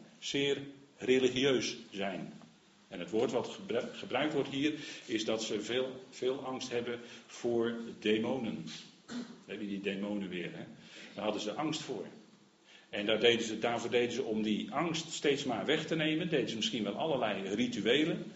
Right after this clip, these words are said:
hè, deden ze allerlei dingen. Gaven ze, hadden ze misschien wel een altaartje in huis waar ze voedsel op deden, hè, om die God, om die demon maar tevreden te stellen, dat soort dingen. Hè, ze waren buitengewoon religieus, vandaar al die afgodsbeelden.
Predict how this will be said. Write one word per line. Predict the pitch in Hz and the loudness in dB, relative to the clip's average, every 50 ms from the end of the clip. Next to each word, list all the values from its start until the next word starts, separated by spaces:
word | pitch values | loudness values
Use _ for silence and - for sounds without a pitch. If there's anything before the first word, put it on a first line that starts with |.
| - - - - - | -16 -16 -16 -14 -8
hè, | - 127 143 | -6 -4 2
deden | 143 117 107 101 107 | 4 6 6 6 4
ze | 120 - | 0 0
allerlei | 156 156 135 117 107 95 92 92 90 | 2 2 4 4 4 4 4 4 4
dingen. | 101 120 151 160 185 170 - - - - - - - - - | 4 4 4 4 2 0 -2 -6 -10 -14 -18 -20 -20 -20 -12
Gaven | - - 101 - - 90 | -8 -6 -6 -4 -6 -8
ze, | - - - - - | -12 -12 -12 -14 -12
hadden | - 101 101 98 | -8 -6 -6 -6
ze | 98 | -4
misschien | 98 - - 107 92 | -4 -4 -2 -2 -2
wel | 92 90 90 | -2 -2 -4
een | 98 - | -4 -4
altaartje | 101 104 127 - - 131 135 - - 139 | -2 -2 0 0 0 -2 -2 -2 -4 -4
in | 120 104 | -4 -2
huis | - 120 139 151 - | -2 -2 -2 -2 -2
waar | 131 104 90 | -2 -4 -4
ze | 90 - | -6 -6
voedsel | - 104 113 - - 156 143 | -4 -4 -2 -2 -2 0 0
op | 135 131 127 | 0 0 0
deden, | 127 120 120 131 - - - - - - - - - - - - - _ | 0 0 0 0 -2 -6 -10 -12 -16 -20 -20 -20 -20 -20 -20 -20 -18 _
hè, | - 104 135 151 | -10 -8 -8 -6
om | - 107 95 95 | -4 -4 -2 0
die | 92 95 90 92 - - - - - | 0 0 0 -2 -4 -8 -12 -14 -16
God, | - - - 135 156 - | -4 2 4 4 4 4
om | - 113 98 | 2 -2 -2
die | 95 92 | -2 -2
demon | 85 90 90 87 104 120 113 104 | -2 0 0 0 0 0 0 0
maar | 98 90 82 | 0 -2 -4
tevreden | - 80 82 95 107 127 131 139 135 | -4 -4 -2 0 0 0 0 -4 -6
te | 135 135 | -6 -6
stellen, | - - 135 127 131 160 165 160 | -4 -2 0 0 0 -2 -4 -4
dat | 143 120 117 | -4 -4 -2
soort | - 127 117 | -2 -2 0
dingen. | 127 127 127 143 175 190 - - - - - - - - - - - - - | 0 0 0 0 -4 -8 -12 -14 -18 -20 -20 -20 -20 -20 -20 -20 -20 -10 -2
Hè, | - 127 156 | 0 0 2
ze | 151 123 | 2 2
waren | 120 101 98 95 90 - - | 2 2 2 2 0 -2 0
buitengewoon | 151 196 220 240 254 226 220 185 180 202 190 190 | 2 2 4 2 2 0 -2 -2 0 0 0 2
religieus, | 190 185 175 165 175 190 170 131 - | 2 0 0 0 0 0 0 0 0
vandaar | - 165 165 190 190 196 | 0 0 2 2 2 2
al | 196 233 254 262 262 | 0 -2 -2 -2 -2
die | 233 233 233 | -2 0 0
afgodsbeelden. | 240 226 - 254 247 196 - - 185 160 127 98 - | 0 0 0 0 -2 -2 -2 -2 -2 0 0 -2 -4